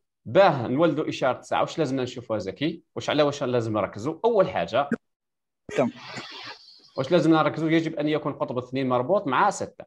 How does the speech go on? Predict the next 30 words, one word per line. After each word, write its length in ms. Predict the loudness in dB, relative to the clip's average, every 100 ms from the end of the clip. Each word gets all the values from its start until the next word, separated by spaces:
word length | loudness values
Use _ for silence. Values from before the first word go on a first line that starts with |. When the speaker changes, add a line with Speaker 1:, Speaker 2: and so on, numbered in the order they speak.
| -6
Speaker 1:
كما 200 | -2 0
راكم 140 | -2
تلاحظوا 600 | -4 -2 -2 0 0 -2 -6 _
اثنين 460 | -6 0 0 0 -2
راهو 560 | 0 0 2 0 -2 -10 _ -8
مربوط 460 | 2 2 4 0 0
مع 500 | 2 4 4 2 -4
ستة، 400 | -10 -8 -8 -10
معناتها 540 | -6 -2 -2 0 4 4
بما 340 | 4 2 2
انه 140 | 2 2
ستة 220 | 2 0
مربوط 320 | 0 0 -2
مع 100 | -4
اثنين، 280 | -2 -4 0
هذه 140 | 0
واش 160 | 0 -4
وظيفتها؟ 320 | -4 -4 -10
توليد 420 | -6 -2 -2 -4 -8
اشاره 680 | -4 0 2 2 2 -4 -4 _ _ 0
الساعه. 380 | 0 0 -10 -12 -14 -10 -6
من 120 | -2 4
بعد 240 | 4 4
ثاني 260 | 4 2 4
حاجه 200 | 2 2
واش 160 | -2
نديروا 260 | 0 2 4
زكي؟ 440 | 2 0 -2 -6 -6 _ _ _
واش 140 | -4 0
نديروا؟ 360 | 4 4 4